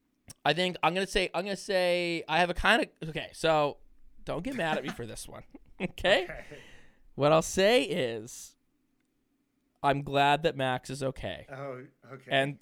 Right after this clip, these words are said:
Speaker 1: and
Speaker 2: I, I
Speaker 1: thank
Speaker 2: don't
Speaker 1: God
Speaker 2: like
Speaker 1: that
Speaker 2: where this
Speaker 1: Max
Speaker 2: is
Speaker 1: is
Speaker 2: going
Speaker 1: okay.
Speaker 2: already. I don't like where this is
Speaker 1: Racing
Speaker 2: going
Speaker 1: can
Speaker 2: already.
Speaker 1: get dangerous, and Max flew into that wall at, so at, uh, fifty-one Gs, and he was able to walk out, and they cleared him at the hospital, and I'm glad he's doing okay.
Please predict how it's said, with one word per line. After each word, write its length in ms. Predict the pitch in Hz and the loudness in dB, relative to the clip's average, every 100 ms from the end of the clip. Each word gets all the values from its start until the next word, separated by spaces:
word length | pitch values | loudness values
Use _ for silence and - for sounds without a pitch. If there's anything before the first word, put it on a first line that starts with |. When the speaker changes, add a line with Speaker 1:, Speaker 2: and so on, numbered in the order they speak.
| - | 2
Speaker 1:
and 440 | 135 135 131 127 | 4 6 4 0
Speaker 2:
I, 40 | 123 | -6
I 20 | |
Speaker 1:
thank 240 | - 156 | 2 4
Speaker 2:
don't 80 | 156 | 8
Speaker 1:
God 80 | 156 | 8
Speaker 2:
like 80 | 156 | 8
Speaker 1:
that 40 | |
Speaker 2:
where 40 | 147 | 6
this 20 | |
Speaker 1:
Max 260 | 139 139 143 | 4 2 2
Speaker 2:
is 0 | |
Speaker 1:
is 80 | 139 | 0
Speaker 2:
going 120 | 131 | 2
Speaker 1:
okay. 80 | 131 123 | 4 4
Speaker 2:
already. 260 | 123 123 - | 4 0 -6
I 60 | 139 | -10
don't 120 | 165 | -6
like 120 | 170 | -6
where 100 | 170 | -4
this 40 | 139 | 6
is 20 | |
Speaker 1:
Racing 280 | 160 185 - | 8 8 4
Speaker 2:
going 140 | 190 | 2
Speaker 1:
can 80 | 185 | 2
Speaker 2:
already. 60 | 165 | 2
Speaker 1:
get 180 | 156 - | 2 2
dangerous, 800 | 165 175 170 170 160 156 - - _ - | 2 2 2 4 4 2 -4 -14 _ -8
and 560 | 131 135 131 131 131 127 | -2 2 2 2 -2 -6
Max 480 | 135 139 143 - - _ - | -4 0 0 -4 -16 _ -6
flew 160 | 156 165 | 0 2
into 180 | 165 156 | 4 4
that 180 | 143 | 6
wall 440 | 135 135 131 131 - _ _ - | 6 6 8 4 2 _ _ 0
at, 320 | 131 127 - _ - _ 143 | 2 2 -2 _ -20 _ -14
so 180 | - - | -8 -8
at, 320 | - 135 120 135 | -6 -4 -4 -6
uh, 100 | 123 | -6
fifty-one 460 | - 175 185 165 143 | -2 -2 0 0 -2
Gs, 540 | 139 127 120 117 123 - | -4 -6 -4 -6 -8 -10
and 600 | 127 123 120 117 117 113 - _ _ _ - | -6 -4 -4 -8 -12 -16 -20 _ _ _ -10
he 140 | 135 | -8
was 120 | 131 | -4
able 160 | 139 135 | -2 -2
to 40 | 127 | 0
walk 300 | 123 120 117 | -2 -2 -6
out, 300 | 110 107 - | -6 -6 -10
and 260 | 120 117 113 | -14 -14 -12
they 80 | 110 | -12
cleared 280 | - 135 131 | -8 -6 -6
him 60 | |
at 60 | 123 | -6
the 60 | 123 | -8
hospital, 520 | 104 107 - 110 110 | -10 -10 -12 -12 -10
and 140 | 110 110 | -10 -12
I'm 160 | 110 | -12
glad 240 | 110 113 117 | -10 -8 -6
he's 100 | - | -8
doing 200 | 113 110 | -8 -8
okay. 320 | - 92 82 | -8 -10 -10